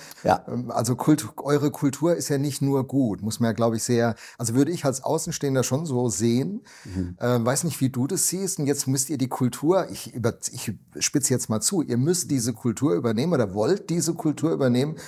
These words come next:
Speaker 1: Mhm.
Speaker 2: Übernehmt ihr da nicht eine toxische Kultur?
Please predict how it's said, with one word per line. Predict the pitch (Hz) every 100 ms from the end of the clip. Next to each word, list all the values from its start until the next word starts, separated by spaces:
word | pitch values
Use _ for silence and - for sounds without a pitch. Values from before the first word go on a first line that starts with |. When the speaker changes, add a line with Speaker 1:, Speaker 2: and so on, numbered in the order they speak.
| -
Speaker 1:
Mhm. | 117
Speaker 2:
Übernehmt | 117 117 147
ihr | 139
da | 131
nicht | 135 131
eine | 120 117
toxische | - 95 - - 165 196
Kultur? | 214 - 175 175 220 -